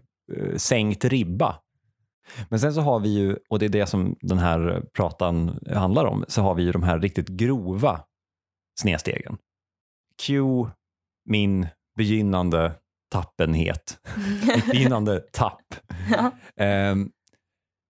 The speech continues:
Speaker 1: i de fall då när jag kommer in i soprummet för att slänga sopor och någon har begått någon av de här grövre, alltså häromdagen så var det någon som hade slängt ett helt hönsnät i brännbart.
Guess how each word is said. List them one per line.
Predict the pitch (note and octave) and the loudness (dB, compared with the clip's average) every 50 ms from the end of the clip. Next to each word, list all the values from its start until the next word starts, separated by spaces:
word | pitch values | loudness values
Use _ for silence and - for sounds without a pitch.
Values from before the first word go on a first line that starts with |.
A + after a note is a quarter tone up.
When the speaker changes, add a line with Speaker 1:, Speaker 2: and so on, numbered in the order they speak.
| _ _ _ _ _ _ _ _ _ _ _ _ _ _ _ _ _ | _ _ _ _ _ _ _ _ _ _ _ _ _ _ _ _ _
Speaker 1:
i | - G3 B2+ C#3 | -8 -4 -2 0
de | C3+ E3 E3 F3 F#3 F#3+ F3+ | 2 2 2 2 2 0 -2
fall | - - A#2+ - F#2+ F#2 F#2 E2 | 0 0 2 2 2 0 0 0
då | F2+ E2+ D#2+ E2+ | 0 0 2 2
när | E2+ F2 F2 | 2 2 2
jag | E2+ E2+ E2+ | 2 2 0
kommer | - A#2 B2 A#2+ | 0 0 2 2
in | G#2+ F#2 | 2 0
i | F2 | 0
soprummet | - F#2+ E2 - - D#2+ E2 D#2+ - | 0 -2 -2 0 0 0 0 -2 -2
för | - E2 | -4 -4
att | - | -2
slänga | F2 E2+ E2 E2 | 0 0 0 0
sopor | - - F2+ D#2+ - - F2 F#2 F#2+ - E2 - _ _ _ _ _ | 0 -2 -4 -4 -6 -6 -6 -6 -6 -8 -10 -14 _ _ _ _ _
och | - G2 F2+ - - | -6 -6 -6 -2 -2
någon | G#2 F#2+ F2+ F2+ | 0 0 2 2
har | F2+ | 0
begått | F2 G#2 F2 G2+ G#2+ - - - | 0 0 0 0 0 0 -2 -2
någon | F#2 F2 F2 | 0 0 2
av | F2 | 2
de | E2+ F2 | 2 2
här | F2 | 0
grövre, | F2 E2 E2 F2 A2 A2+ C#3 D3 D3+ B2+ G2 E2+ D#2+ - - - E2+ - _ _ _ _ _ _ _ _ _ _ _ _ _ _ _ _ _ _ _ - - | 0 -2 -2 -2 0 0 2 2 2 0 0 -2 -2 -2 -4 -4 -6 -10 _ _ _ _ _ _ _ _ _ _ _ _ _ _ _ _ _ _ _ -8 -6
alltså | F2+ - - F2 E2+ E2+ E2 - _ _ _ _ _ _ _ _ _ _ _ _ _ _ C3+ - | -4 -2 0 0 0 0 -4 -8 _ _ _ _ _ _ _ _ _ _ _ _ _ _ -14 -6
häromdagen | - G2 G2 F#2 F#2 F2+ F2+ F2+ F2 F2 | -2 0 0 2 2 2 2 2 0 0
så | - | 0
var | F2+ | 0
det | F2 | 0
någon | F2 D#2+ | 0 0
som | - | 0
hade | F2 F2 E2+ | -2 -2 0
slängt | - - D#2+ E2 E2+ - - - | -2 -2 -2 -2 -4 -6 -6 -6
ett | G2+ - | -6 -4
helt | - - F#2+ D#2+ D#2+ E2 - - | -2 -2 0 0 0 -2 -4 -2
hönsnät | - - A#2+ F#2 E2 E2 - - - F#2 F#2 B2+ C#3 - - - - | 0 0 2 2 0 -2 -2 0 0 0 0 0 -2 -6 -10 -8 -4
i | A#2+ | -2
brännbart. | G#2 A#2+ A#2 A2+ G2+ G2+ C3 - - - | 0 0 2 2 0 0 -2 -2 -6 -14